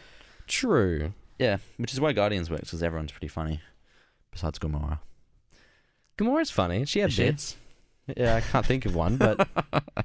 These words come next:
Speaker 1: mean, it's just not in her character. And, oh, I suppose Nebula had a joke every now and then.
Speaker 2: Yeah,
Speaker 1: It's
Speaker 2: oh,
Speaker 1: not
Speaker 2: yeah, there wa-,
Speaker 1: ripe.
Speaker 2: yeah.
Speaker 1: It's not ripe, that bit. I didn't think that was funny at all. That was one
Speaker 2: I
Speaker 1: of the
Speaker 2: think
Speaker 1: misses
Speaker 2: she,
Speaker 1: for me.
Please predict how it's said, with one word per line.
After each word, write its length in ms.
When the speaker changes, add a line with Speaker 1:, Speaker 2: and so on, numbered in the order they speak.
Speaker 1:
mean, 80
it's 100
just 200
not 100
in 80
her 160
character. 560
And, 300
oh, 100
I 160
suppose 420
Nebula 440
had 100
a 80
joke 320
every 160
now 160
and 100
then. 260
Speaker 2:
Yeah, 240
Speaker 1:
It's 80
Speaker 2:
oh, 40
Speaker 1:
not 100
Speaker 2:
yeah, 100
there 140
wa-, 40
Speaker 1:
ripe. 100
Speaker 2:
yeah. 320
Speaker 1:
It's 160
not 160
ripe, 400
that 220
bit. 200
I 80
didn't 200
think 100
that 80
was 140
funny 240
at 80
all. 200
That 100
was 100
one 120
Speaker 2:
I 20
Speaker 1:
of 80
the 60
Speaker 2:
think 60
Speaker 1:
misses 220
Speaker 2:
she, 160
Speaker 1:
for 60
me. 60